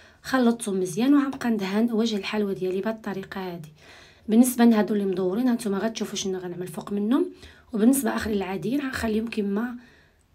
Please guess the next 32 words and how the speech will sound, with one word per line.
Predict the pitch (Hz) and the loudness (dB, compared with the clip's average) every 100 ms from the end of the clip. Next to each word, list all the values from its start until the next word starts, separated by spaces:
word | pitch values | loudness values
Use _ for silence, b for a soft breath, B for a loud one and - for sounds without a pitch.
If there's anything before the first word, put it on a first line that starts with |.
| - | -4
كانت | 233 208 - | 0 0 -2
الام | 294 220 208 | -2 2 2
ديالنا | 180 202 196 | 0 -2 -2
كتوجد | 214 226 196 180 151 - | -4 -6 -6 -6 -8 -8
لنا | 196 185 190 | -4 -2 -2
هاد | 190 | -6
الحلوه، | - 190 185 214 240 240 - _ _ _ _ _ _ _ _ - | -6 -4 -2 -2 -4 -6 -14 _ _ _ _ _ _ _ _ -4
كنعملوا | - 196 | -2 -2
فوق | - - | -6 -2
منهم | 208 208 | 0 0
السكر. | 202 220 - 196 - _ _ b b b - | -2 -8 -10 -12 -12 _ _ b b b 0
هادو | 214 220 | 4 4
غنعمل | 220 208 | 4 0
فوق | - 208 | -2 -4
منهم | 196 190 180 | -2 0 0
لوز | 214 247 233 | 0 2 0
ايفيلي | 214 - 180 190 294 - - _ _ - | 0 -2 -2 0 -2 -4 -18 _ _ -2
كما | 214 220 | 2 2
قلت | 220 - | 0 -10
لكم، | - 233 | -2 2
بغيتو | 208 214 220 | 2 0 -6
تعملوهم | 208 185 185 180 185 | -4 -2 0 0 -2
اذا | 190 190 190 B B B | -2 -4 -6 B B B
ربما | 220 190 220 254 | -2 0 6 6
يكونوا | 285 254 220 | 6 6 2
بعض | 220 | 2
الاخوات | - - 226 240 220 | -2 -2 0 0 0
ما | |
عندهمش | 185 196 240 - | 0 0 -2 -2
هذا | 226 | 0
المرشم | 196 185 - 190 | 0 -2 -4 -6
هذا، | 170 185 262 | -6 -2 0